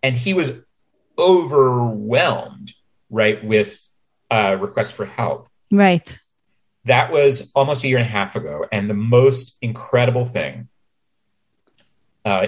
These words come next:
Speaker 1: I mean, he's just an extraor-, <laughs> he's an extraordinary person. His name is Jared Walker. The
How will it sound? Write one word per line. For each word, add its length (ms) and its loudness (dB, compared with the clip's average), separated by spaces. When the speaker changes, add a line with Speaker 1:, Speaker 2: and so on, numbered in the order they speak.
Speaker 1:
I 120 -12
mean, 120 -4
he's 140 -8
just 180 -8
an 100 -6
extraor-, 400 -4
<laughs> 260 -12
he's 120 -12
an 60 -6
extraordinary 520 -4
person. 460 -12
His 80 -20
name 100 -6
is 60 -14
Jared 320 -2
Walker. 500 -6
The 360 -4